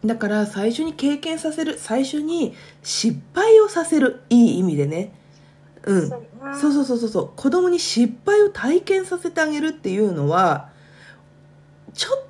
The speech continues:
Speaker 1: とめんどくさい、親からすると。し、すごく大変。だって汚れたらさ、拭いたりとか大変じゃん。その気持ちは本当にわかるんだけど、理想としてはやっぱね、失敗を、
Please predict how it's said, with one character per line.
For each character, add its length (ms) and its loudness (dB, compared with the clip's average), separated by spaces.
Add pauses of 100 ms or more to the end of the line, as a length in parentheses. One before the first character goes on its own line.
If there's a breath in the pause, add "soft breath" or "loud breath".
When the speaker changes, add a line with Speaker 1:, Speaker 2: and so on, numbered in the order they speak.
(100)
Speaker 1:
と 400 2
め 200 4
ん 100 4
ど 120 0
く 60 -12
さ 140 0
い、 120 -2
親 180 4
か 100 -6
ら 80 -6
す 100 -12
る 100 -12
と。 120 -20 (180)
し、 420 -4
す 160 -6
ご 80 0
く 100 -6
大 200 0
変。 140 -2
だ 80 2
っ 20 -2
て 120 0
汚 260 6
れ 260 2
た 160 0
ら 180 2
さ、 240 6
拭 140 2
い 60 0
た 80 -2
り 60 0
と 60 -4
か 80 -2
大 200 -2
変 160 -4
じ 80 -4
ゃ 40 -6
ん。 20 -8 (420 loud breath)
そ 160 -4
の 160 0
気 100 -2
持 120 -4
ち 120 -6
は 80 -2
本 360 0
当 60 4
に 80 4
わ 100 0
か 120 -4
る 100 0
ん 40 -4
だ 80 -4
け 100 -6
ど、 140 2
理 180 0
想 220 -2
と 100 -2
し 60 -10
て 80 -2
は 40 0
や 60 0
っ 20 -2
ぱ 80 -6
ね、 220 -8 (380 loud breath)
失 400 -6 (160)
敗 200 2
を、 180 4